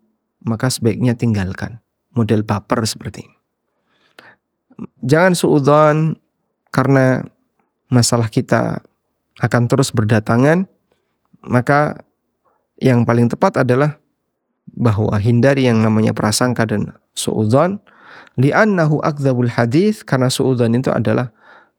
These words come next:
ucapan yang paling pendusta. Wallahu alam. Baik, mungkin demikian yang bisa kita sampaikan.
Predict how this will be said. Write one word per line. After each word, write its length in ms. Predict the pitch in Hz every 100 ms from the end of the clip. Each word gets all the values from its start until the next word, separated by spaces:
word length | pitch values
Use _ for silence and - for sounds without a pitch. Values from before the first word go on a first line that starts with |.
| _ _ _ -
ucapan 580 | 123 - 139 - 117 104
yang 80 | 107
paling 240 | 107 101
pendusta. 640 | 98 98 92 - - - - _ _ _ _ _ _ _ _ _ _
Wallahu 420 | 123 120 107 98 104
alam. 380 | - 156 101 - _ _ _ _ _ _ - -
Baik, 320 | 123 127 - _ - - - _ -
mungkin 260 | 127 170 151
demikian 400 | 127 120 156 135
yang 140 | 117
bisa 160 | - 113
kita 260 | 107 101
sampaikan. 640 | - 104 98 - 151 131